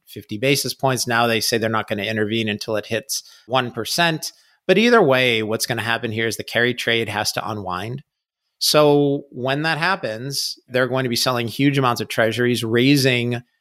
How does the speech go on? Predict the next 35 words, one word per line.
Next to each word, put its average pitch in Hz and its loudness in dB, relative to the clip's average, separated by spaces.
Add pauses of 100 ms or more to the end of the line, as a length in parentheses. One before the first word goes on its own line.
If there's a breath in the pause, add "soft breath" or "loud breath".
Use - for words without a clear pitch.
(240)
rates 123 0
here 123 2
in 113 0
the 113 -4
United 98 -2
States 117 -2
and 113 -6
trying 110 -6
to 104 -8
protect - -12
the 113 -14
yen. 107 -4
And 120 -8
that 131 -2 (500)
activity 131 -2
will 117 -2
work 123 0
in 113 -6
the 107 -8
short 120 -4
term. 127 -2
Long 123 0
term, 110 -4
it's - -6
futile. 147 2 (580 loud breath)
Uh, 240 -2
in 185 2
addition 185 4
to 160 2
all 151 4
of 127 0
that, 143 2
we've 127 -4
got 120 0
an 113 -8